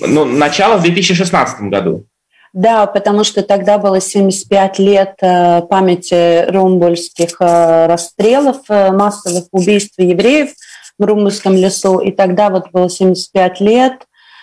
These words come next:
Speaker 2: э, с тех, э, э, событий. И тогда вот, э, у меня появилась идея это сделать у памяти свободы, да.
Speaker 1: Хорошо. А, скажи, пожалуйста, а чем принципиально отличается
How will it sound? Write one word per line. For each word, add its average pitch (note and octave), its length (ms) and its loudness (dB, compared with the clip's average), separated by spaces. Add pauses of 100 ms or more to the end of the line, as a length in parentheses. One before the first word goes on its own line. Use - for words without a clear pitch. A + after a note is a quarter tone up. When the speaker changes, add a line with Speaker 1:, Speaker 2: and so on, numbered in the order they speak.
(160)
Speaker 2:
э, G#3 280 2
с G3+ 120 -10
тех, G#3 320 -2
э, F#3 520 2 (480)
э, F#3 280 2
событий. F#3 1040 0
И F#3+ 160 0
тогда F#3+ 360 0
вот, F#3 280 -2
э, F3 100 2
у E3+ 360 -2
меня F3+ 140 0
появилась F3 600 0
идея F3 560 2
это E3+ 180 -6
сделать E3+ 480 0
у - 80 -16
памяти D#3+ 360 -4
свободы, D#3+ 500 -4
да. D#3+ 220 -4 (1120)
Speaker 1:
Хорошо. F3 360 -2 (160)
А, B2 520 0
скажи, D3 300 -4
пожалуйста, B2 800 0
а A#2 240 0
чем G3 320 0
принципиально D#3+ 720 0
отличается A2 1200 -2